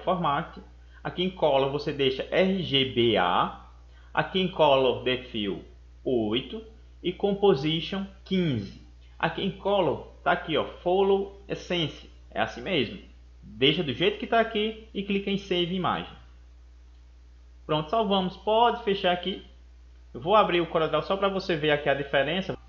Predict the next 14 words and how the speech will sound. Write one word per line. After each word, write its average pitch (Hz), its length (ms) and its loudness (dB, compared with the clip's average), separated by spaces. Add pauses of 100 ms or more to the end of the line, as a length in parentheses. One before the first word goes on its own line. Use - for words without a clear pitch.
(120)
O, 131 420 -2
o 135 80 -6
que 139 80 0
a 127 40 4
gente 127 160 -2
acabou 131 280 0
de - 80 -4
fazer, 104 480 2
olha 127 220 2
só. - 160 -14 (320)
Olha 151 220 0
só 175 120 0
que 160 100 -4
bacana. 95 480 -2